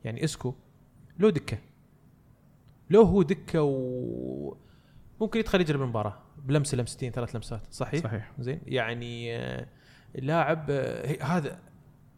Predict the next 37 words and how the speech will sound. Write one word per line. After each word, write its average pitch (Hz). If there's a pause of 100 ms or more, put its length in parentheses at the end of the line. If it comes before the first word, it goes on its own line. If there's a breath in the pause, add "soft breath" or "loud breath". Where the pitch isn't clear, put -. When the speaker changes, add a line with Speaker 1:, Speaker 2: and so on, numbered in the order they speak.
(120)
Speaker 1:
هذا 147
لاعب 113
سوبر. 113 (360)
لما 117
تك-، -
تتوقع 110
معاه 113
مثلًا، 113
تقول -
لو 165
مثلًا 131 (760 soft breath)
ينزل 139
مستوى 127
مباراتين، 123
ثلاث 123
مباريات، 127 (160)
المباراة 151
الرابعة 151
موجود، 131 (400)
حاضر، 147
موجود، 117 (220)
ممكن 135
يسوي 131
لك 135
ثلاثة 135
أسيست - (100)
ويصنع 127
له 120
ويجيب 123
لك 120
جول 113 (960)
وهو 143
مرتاح 131 (920 loud breath)
رغم 139
البطء 135
اللي 123
فيه. 110